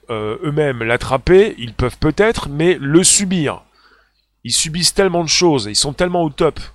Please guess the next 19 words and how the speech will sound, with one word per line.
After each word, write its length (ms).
ils 160
ont 40
tellement 280
la 100
forme, 460
comment 280
pourraient-ils, 720
euh, 100
vraiment 380
subir 380
le 100
covid 260
dix-neuf ? 520
Ça 160
pourrait 300
évidemment, 560
euh, 180
les 120
fatiguer, 720